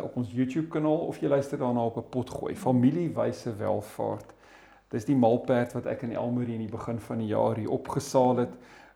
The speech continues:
waar ons vir tweeënvyftig weke, week vir week, met julle 'n moeilike vraag hanteer. So ja,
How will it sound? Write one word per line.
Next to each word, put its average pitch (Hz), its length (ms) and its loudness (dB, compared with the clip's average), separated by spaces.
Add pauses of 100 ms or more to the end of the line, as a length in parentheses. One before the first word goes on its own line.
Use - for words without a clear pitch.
waar 117 120 2
ons 123 160 0
vir - 180 -6
tweeënvyftig 151 880 0
weke, 117 360 -2 (100)
week 139 260 2
vir 135 200 -2
week, 98 380 -6 (460)
met 117 220 -4
julle 120 260 2
'n 120 100 0
moeilike 117 380 -2
vraag - 480 -4
hanteer. - 480 -12 (460)
So - 180 -8
ja, 110 340 0